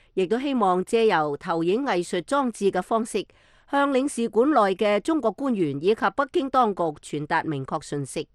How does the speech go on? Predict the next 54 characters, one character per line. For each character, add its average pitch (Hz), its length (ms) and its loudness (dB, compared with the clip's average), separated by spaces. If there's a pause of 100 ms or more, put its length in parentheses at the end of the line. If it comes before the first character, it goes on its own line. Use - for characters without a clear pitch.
(640)
支 254 180 -2
持 208 120 -4
維 170 100 2
吾 147 60 -6
爾 165 580 2
人 160 80 0
運 180 220 2
動 175 260 0
秘 214 140 2
書 254 200 -6
長 180 340 -2
卡 262 260 2
馬 190 200 4
力 185 160 0
吐 196 260 -2
爾 180 220 -2 (220)
克 - 80 -12
瓦 165 220 2
利 180 160 0
坤 190 280 -4
話， 135 240 -6 (380)
通 381 180 0
過 277 140 2
關 311 220 2
注 240 160 -6
新 311 240 -2
疆 285 180 0
地 190 160 -4
區 233 120 -4
嘅 254 80 -4
問 165 280 -4
題， 131 300 -10 (320)
通 226 200 2
過 180 260 4
抗 185 220 2
議 180 160 0
中 233 160 0
國 190 220 0
政 185 180 2
府 180 220 -2
嘅 196 120 -2
罪 156 220 -2
行， 151 300 -6 (340)
佢 247 140 0
哋 247 140 2
可 247 160 4
以 254 80 -4
向 226 240 0
北 277 180 2
京 254 180 -2
發 196 160 -4
出 208 140 -6
信 160 240 -6
息， 156 220 -6